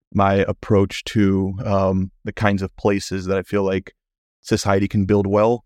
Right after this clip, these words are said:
I've taken, um, uh, my love for sort of suburban America from Kansas City. Miami is an international, uh, metropolis, very, very big on sprawl in a way that I don't quite prefer as much. I'd like a little bit more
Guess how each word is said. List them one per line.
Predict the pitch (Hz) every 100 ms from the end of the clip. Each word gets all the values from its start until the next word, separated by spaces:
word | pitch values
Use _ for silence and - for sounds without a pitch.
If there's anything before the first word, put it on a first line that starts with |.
| -
I've | 101 95
taken, | - 95 98 95 107 _ _ _ _
um, | - 98 98 92 - _ _ -
uh, | 110 107 - - _ _ -
my | 104
love | 101 104 95
for | 104
sort | - 104
of | 104
suburban | - 98 104 104
America | 104 101 101 104 95
from | 92 87
Kansas | 101 98 90
City. | - 110 110 107 _ _ -
Miami | 104 104 104 101
is | 98
an | 98 98
international, | 117 113 107 104 104 - 110 101 104 _ _ _ _ -
uh, | 101 95 95
metropolis, | 101 101 - 104 98 113 113 113 - -
very, | 127 107 113 139 160 147
very | 117 117 139
big | 120 117 120
on | 107
sprawl | - - - 123 110 95 110 - -
in | 107
a |
way | 104 110
that | 107 104
I |
don't | 101 - 120 -
quite | - 117 131
prefer | - - 123
as | 117
much. | 123 123
I'd | 107
like | 107 101
a |
little | 107 113
bit | 107 101
more | 110 107